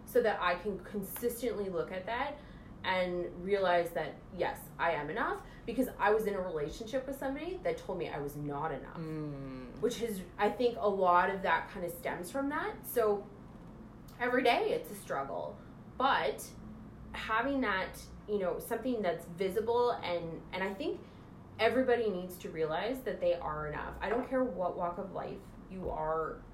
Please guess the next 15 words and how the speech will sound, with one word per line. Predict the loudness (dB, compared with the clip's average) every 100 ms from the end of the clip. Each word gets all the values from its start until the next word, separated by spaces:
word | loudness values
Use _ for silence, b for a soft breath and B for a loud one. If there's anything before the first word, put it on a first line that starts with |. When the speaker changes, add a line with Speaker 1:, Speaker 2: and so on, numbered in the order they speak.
| 0
Speaker 1:
in. | 2 2 0 -2 B B -6
Uh, | -2 0 2 0 -2 -10 -16 -16 -18 -18 -18 -18 -16 -16 -12 -10
I | -8 -6
think | -6 -2
that | 2 2 2 -6
you | -4
need | -2 -4 -6
to | -4
know | -2 0 0 2
that | 2 2 -4
you | -6 -4
are | -4 -4 -4
enough. | -4 -6 -6 -10 -14 -4
And, | 0 2 0 -4 B B B B -8
uh, | 0 2 2 0 -2